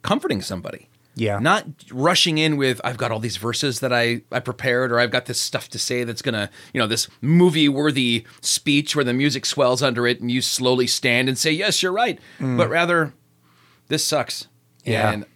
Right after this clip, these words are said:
Speaker 1: I'm here with you." And really, the only part of the meta-narrative story of creation, fall, redemption, consummation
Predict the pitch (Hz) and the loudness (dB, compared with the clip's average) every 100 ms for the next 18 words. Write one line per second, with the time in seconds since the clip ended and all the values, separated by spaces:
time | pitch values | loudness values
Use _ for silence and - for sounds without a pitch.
0 | - 123 135 135 123 113 120 117 - 117 | -4 -2 0 0 -2 0 -2 -2 -6 -4
1 | 110 101 - _ - _ - 110 165 226 | -4 -4 -10 _ -20 _ -12 -6 -2 2
2 | 127 117 127 - 156 208 226 190 - 160 | 2 2 -2 0 2 2 0 -2 -2 0
3 | 180 160 127 104 117 113 110 110 127 143 | 0 0 -6 -4 -4 -2 -2 -2 2 4
4 | 156 139 143 160 - 107 - 180 160 92 | 4 2 2 0 0 -2 0 2 2 2
5 | 95 - 131 131 143 - 131 110 - 139 | -4 -6 -2 2 2 0 -2 -2 0 4
6 | 131 123 120 113 135 127 131 120 113 135 | 4 4 2 0 0 0 -2 -2 -2 -4
7 | 123 110 123 139 110 95 | -2 -2 0 0 -2 -4